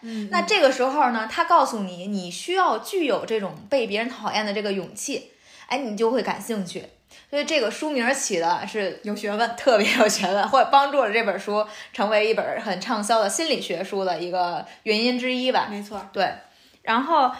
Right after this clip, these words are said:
Speaker 2: 也是让大家走进了这本书。所以你看，关于被讨厌，我觉得就是看我们怎么样去看待别人、看待我们的眼光嘛。其实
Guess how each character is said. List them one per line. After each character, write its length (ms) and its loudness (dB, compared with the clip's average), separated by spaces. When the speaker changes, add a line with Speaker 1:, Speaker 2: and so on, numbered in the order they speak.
Speaker 2:
也 160 0
是 220 0
让 240 4
大 100 2
家 260 0
走 220 2
进 200 -4
了 100 2
这 120 -2
本 200 -8
书。 340 -10
所 100 -6
以 220 2
你 80 -4
看， 240 0
关 220 0
于 160 0
被 240 2
讨 320 -4
厌， 380 0
我 220 -2
觉 160 -4
得 420 2
就 160 -4
是 140 -2
看 520 -4
我 100 -8
们 120 -4
怎 140 -4
么 60 -8
样 160 0
去 120 -6
看 240 -4
待 180 2
别 220 2
人、 280 0
看 160 -4
待 140 6
我 200 2
们 180 -6
的 180 2
眼 220 -4
光 220 -8
嘛。 160 -14
其 240 -6
实 260 2